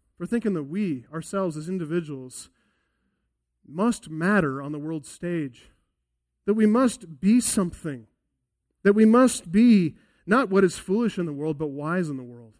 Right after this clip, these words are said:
We want people to respect us for our wisdom, for our strength,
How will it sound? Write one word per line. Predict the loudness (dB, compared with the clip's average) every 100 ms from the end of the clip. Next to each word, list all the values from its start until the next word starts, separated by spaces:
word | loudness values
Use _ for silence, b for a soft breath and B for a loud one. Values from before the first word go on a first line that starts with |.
| _ _ _ _ -2
We | 2
want | 2 2
people | -4 -4
to |
respect | -8 -10 -12 -8 -8 -6
us | -8 -8
for | -12 -14
our | -8
wisdom, | -6 -6 -8 -16 _ _ -8
for | -6 -2
our | -4 -6 _ _ _ _ _ _ _ _ _ _
strength, | -14 0 2 4 2 -6 -16 -16